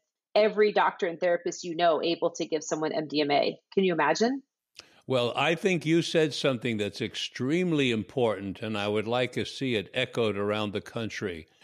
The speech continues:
Speaker 2: which is to tell the patient in advance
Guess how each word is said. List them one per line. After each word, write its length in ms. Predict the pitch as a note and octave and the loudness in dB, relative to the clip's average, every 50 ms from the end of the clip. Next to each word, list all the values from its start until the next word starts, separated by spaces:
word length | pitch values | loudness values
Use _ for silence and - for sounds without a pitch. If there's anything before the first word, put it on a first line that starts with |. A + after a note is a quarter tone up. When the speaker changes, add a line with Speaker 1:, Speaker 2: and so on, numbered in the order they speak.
| - _ - | -20 _ -4
Speaker 2:
which 280 | - A#2+ A2 - - | -2 -2 -2 -2 -2
is 180 | A#2+ A2 G#2 - | -4 -4 -4 -6
to 140 | - - A2+ | -8 -10 -10
tell 600 | F#2+ - - - D3 D3 D3 D3 D#3 D#3+ E3+ E3 | -10 -10 -6 -2 0 2 4 4 4 4 2 2
the 140 | D3 C#3 C#3+ | 0 -2 -4
patient 760 | - - - C#3 C3 C3 C3 A#2+ - - C3 A#2+ A#2+ A2 - - - | -4 -2 -2 0 2 2 0 -2 -2 -4 -4 -4 -6 -6 -8 -8 -4
in 180 | B2+ C#3 C#3 C#3 | -4 -2 0 0
advance 1000 | C#3 B2 G#2+ G2 A2 B2+ C3 B2 A2+ G#2 F#2+ F2+ E2 - - - - - - | -2 -2 -4 -4 -2 0 0 0 0 -2 -4 -6 -8 -10 -12 -12 -12 -12 -14